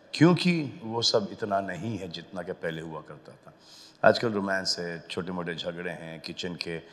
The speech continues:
झगड़े हैं, you know, अम, मेक बिलीव झगड़े नहीं हैं। फिर अगर कोई मेक बिलीव करता है, तो वो दिखाई भी देता है कि ये, अम, क्या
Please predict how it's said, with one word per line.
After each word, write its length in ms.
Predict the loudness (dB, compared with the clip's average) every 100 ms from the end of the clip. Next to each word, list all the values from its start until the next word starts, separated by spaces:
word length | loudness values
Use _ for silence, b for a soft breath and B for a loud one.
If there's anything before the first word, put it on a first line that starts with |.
| b b -8
झगड़े 360 | -6 -4 -4 -4
हैं, 520 | -8 -10 -12 -12 -10
you 80 | -8
know, 100 | -8 B B B 0
अम, 340 | 2 2 -4 -10 -16 -20 -20 b b
मेक 320 | 6 8 6
बिलीव 260 | 2 -4 -4
झगड़े 340 | -2 -2 -2
नहीं 320 | -4 -6 -8 -8
हैं। 320 | -8 -8 -10 b b b 0
फिर 140 | 4
अगर 220 | 4 2
कोई 180 | -2 -6
मेक 260 | -4 -4 -4
बिलीव 200 | -4 -2
करता 340 | -2 2 6
है, 80 | 4
तो 120 | 4
वो 60 | -6
दिखाई 340 | -6 -2 -2
भी 100 | 0
देता 340 | -2 -2 0 0
है 60 | 0 B B -4
कि 100 | -2
ये, 440 | -2 -4 -6 -8 b b b -10
अम, 420 | -8 -6 -10 -14 -18 -20 -20 -20 _ _ b b _ _ _
क्या 220 | 0 0